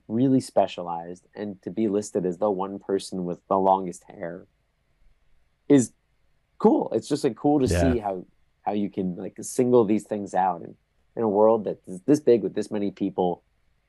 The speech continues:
Speaker 1: I don't know if there's really one person who has the longest hair and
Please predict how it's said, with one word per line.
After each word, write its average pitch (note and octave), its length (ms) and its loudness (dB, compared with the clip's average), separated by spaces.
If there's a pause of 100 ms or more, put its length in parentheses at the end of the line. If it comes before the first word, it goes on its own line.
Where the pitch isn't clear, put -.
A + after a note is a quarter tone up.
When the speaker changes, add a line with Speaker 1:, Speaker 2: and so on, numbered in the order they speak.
(320)
Speaker 1:
I B2 120 8
don't G#2 160 -4
know F#2 220 -10
if D#2 100 -20
there's F#2 200 -8
really F#2 320 -4
one F2+ 540 -2 (320)
person E2 480 -10
who E2+ 400 -4 (100)
has F#2 300 2
the F2+ 100 -4
longest F#2 400 -2
hair G#2 260 2
and E2 120 -12